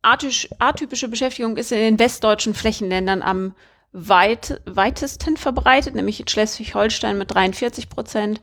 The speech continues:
gefolgt von Rheinland-Pfalz und Niedersachsen, auch mit beide über vierzig Prozent. Ähm, im Osten Deutschlands, und das finde ich ganz interessant, im Osten Deutschlands liegen die Werte meist etwas drunter.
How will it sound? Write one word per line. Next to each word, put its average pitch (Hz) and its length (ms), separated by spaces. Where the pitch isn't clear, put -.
gefolgt 208 280
von 190 160
Rheinland-Pfalz 202 760
und 202 80
Niedersachsen, 285 680
auch 202 220
mit 202 160
beide 196 240
über 190 220
vierzig - 380
Prozent. 262 500
Ähm, 214 540
im 285 180
Osten 294 320
Deutschlands, 247 500
und 208 100
das 208 140
finde 226 140
ich 220 80
ganz 214 200
interessant, 214 380
im 202 100
Osten 262 260
Deutschlands 226 480
liegen 214 180
die 196 120
Werte 208 240
meist 196 400
etwas 226 300
drunter. 285 580